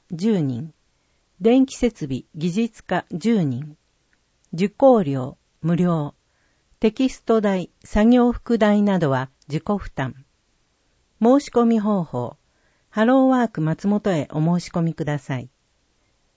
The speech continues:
申し込み締め切り日、十一月十五日月曜日。毎月火曜日三回、午後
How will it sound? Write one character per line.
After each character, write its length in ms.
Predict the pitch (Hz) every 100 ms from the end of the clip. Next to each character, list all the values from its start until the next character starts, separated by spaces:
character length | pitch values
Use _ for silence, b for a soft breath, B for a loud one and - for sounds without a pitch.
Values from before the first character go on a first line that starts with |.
| -
申 160 | 233 277
し 80 | -
込 140 | 262
み 100 | 254
締 140 | -
め 140 | 220 220
切 140 | -
り 140 | 185 165
日、 160 | 107 _ _ _ _ _ _ -
十 280 | 175 247 262
一 240 | - 233
月 320 | 220 220 214
十 200 | 175 208
五 120 | 170 151
日 420 | 139 135 - - _ -
月 300 | 156 165 214
曜 260 | 214 170 127
日。 160 | 113 - _ _ _ _ _ _ _ _ _ _ _
毎 200 | 220 277
月 300 | - - 262
火 140 | 233
曜 200 | 226 247
日 120 | 196 143
三 320 | - 196 202
回、 340 | 180 170 156 - _ _ _ -
午 120 | 226
後 200 | 233 160